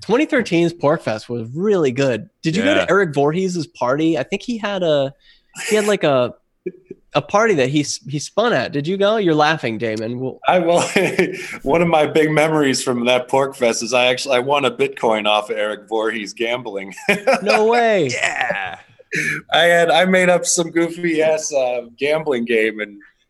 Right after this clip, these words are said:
Speaker 3: at the time, Bitcoin was, like, a hundred and two, hundred and three dollars a piece, and he was there. I was like, "All right, we'll play this game. I'll bet a Bitcoin <laughs> against you," and,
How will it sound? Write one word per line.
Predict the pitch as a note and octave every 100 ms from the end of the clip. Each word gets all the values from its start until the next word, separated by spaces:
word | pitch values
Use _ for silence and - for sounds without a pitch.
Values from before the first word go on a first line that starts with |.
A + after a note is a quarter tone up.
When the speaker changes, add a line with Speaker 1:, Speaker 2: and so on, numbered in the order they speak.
| _ -
Speaker 3:
at | B2
the |
time, | A#2+ D#3 E3 B2+
Bitcoin | C#3 C3+ C3 A2+
was, | G#2
like, | A2+ G#2+
a | G2+
hundred | B2 A#2+ G#2+
and | F#2+
two, | A#2+ G#2+
hundred | A2+ A2+
and | G2+
three | A#2 G#2
dollars | G#2 G#2 G#2 G2
a |
piece, | - G#2 G2+ - F#2+
and | F2+ G#2
he | A#2+ A#2
was | G#2 G2+
there. | G#2 G#2+
I |
was | A2
like, | B2 D#3
"All | G3+
right, | F3+
we'll | F#3+
play | F#3+ F#3+
this | E3 D3+
game. | D3+ D3 D3+
I'll | E3 E3
bet | D#3+
a | D3+
Bitcoin | D3 D3 - C3+ C3+
<laughs> |
against | B2+ C3+ B2+ - -
you," | E3 D3
and, | C3+